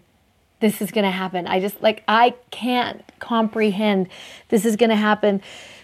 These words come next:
And in verse twenty it says, "Behold, thou shalt be dumb and not be able to speak until the day that these things shall be performed,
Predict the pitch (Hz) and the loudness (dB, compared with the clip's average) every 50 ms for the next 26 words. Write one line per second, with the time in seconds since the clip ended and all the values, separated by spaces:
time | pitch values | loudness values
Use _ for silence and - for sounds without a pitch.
0 | _ _ - - 247 240 240 233 226 247 262 254 - - 277 262 262 247 - - | _ _ 0 4 4 6 6 6 8 6 6 6 4 2 2 4 4 4 4 4
1 | 240 233 208 202 233 220 226 240 233 208 202 233 226 240 233 - 262 247 240 208 | 2 2 2 2 2 2 4 4 4 6 8 8 6 6 4 4 4 4 4 4
2 | 233 226 180 175 208 196 190 175 170 160 196 - - 220 208 214 214 208 214 220 | 2 0 2 2 2 2 2 0 -2 -4 -10 -6 0 4 6 8 8 8 8 6
3 | - - 214 220 247 240 240 233 233 233 190 208 - - - - 226 220 214 - | 4 2 2 4 6 6 6 6 6 4 0 0 -8 -8 -4 -2 -2 -2 0 0
4 | 190 175 - - 226 233 220 226 220 175 - 202 196 196 196 185 - 214 196 214 | -2 -2 0 0 2 2 4 4 4 4 4 4 6 6 4 4 0 0 0 0
5 | 220 220 - - 240 220 214 202 - 214 202 175 202 190 185 - - 196 - - | 0 0 0 0 0 2 2 2 0 0 0 2 2 0 0 0 -2 -4 -2 0
6 | 220 220 220 208 196 190 185 - | 2 4 4 4 4 2 -2 -4